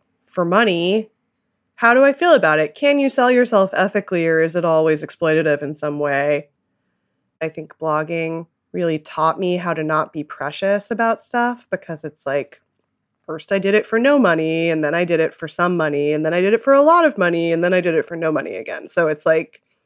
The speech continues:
you know, you really learn how to, like, turn it out. And also that your work is, like,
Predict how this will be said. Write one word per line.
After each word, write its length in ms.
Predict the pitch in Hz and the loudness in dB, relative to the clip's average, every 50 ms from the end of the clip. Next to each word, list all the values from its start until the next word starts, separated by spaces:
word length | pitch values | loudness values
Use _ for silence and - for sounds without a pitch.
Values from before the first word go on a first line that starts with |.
| _ _ _ _ _ _ _ _ _ _ _ _ _ _ _ _ _ _ _ _ _ _ | _ _ _ _ _ _ _ _ _ _ _ _ _ _ _ _ _ _ _ _ _ _
you 120 | 233 269 | 2 4
know, 100 | 254 196 | 6 6
you 200 | 165 165 190 208 | 4 4 2 2
really 320 | 190 214 214 214 214 226 208 | 4 4 6 6 6 6 4
learn 440 | 180 165 147 151 165 165 170 170 180 | 4 0 0 0 2 2 2 2 0
how 220 | 185 180 170 160 | 0 0 0 0
to, 80 | 151 156 | 2 2
like, 540 | 151 151 139 120 160 180 - - - _ _ _ _ _ _ _ _ _ _ _ _ _ _ _ _ _ _ _ _ _ _ _ _ _ _ _ _ | 2 2 2 2 0 -2 -4 -10 -20 _ _ _ _ _ _ _ _ _ _ _ _ _ _ _ _ _ _ _ _ _ _ _ _ _ _ _ _
turn 220 | - - 202 190 196 | -8 -2 0 2 2
it 80 | 202 240 | 4 4
out. 220 | 320 349 262 185 | 6 6 6 4
And 100 | 175 180 | 4 4
also 200 | 208 226 233 - 262 | 2 0 0 0 -2
that 120 | 247 226 | 0 0
your 120 | - 190 185 | 2 0 0
work 320 | 165 156 160 180 185 - | 0 0 0 -2 -2 -4
is, 140 | 165 147 - | -8 -6 -4
like, 260 | 151 151 147 _ _ | -4 -4 -6 _ _